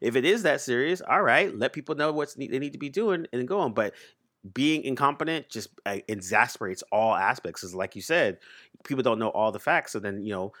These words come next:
some people are freaking out, some people are not. You know, it's just like we're in this weird space. So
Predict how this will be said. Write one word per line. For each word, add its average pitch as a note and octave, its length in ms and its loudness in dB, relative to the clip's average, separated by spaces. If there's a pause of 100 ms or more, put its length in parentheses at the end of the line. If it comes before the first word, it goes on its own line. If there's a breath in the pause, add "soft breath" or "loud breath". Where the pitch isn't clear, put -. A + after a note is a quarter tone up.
some G#2 220 -2
people G#2 200 -4
are G#2 60 0
freaking B2+ 300 -4
out, A#3+ 280 0
some G#2 180 -6
people A2+ 180 -4
are D3+ 160 0
not. A3 320 2
You A#2+ 100 -2
know, G#2+ 100 0
it's A2 120 -4
just A#2+ 120 -6
like A2+ 300 -12
we're A#2+ 180 4
in B2 60 2
this A#2 140 0
weird A2+ 420 -2
space. C3 380 -2
So G2+ 320 -2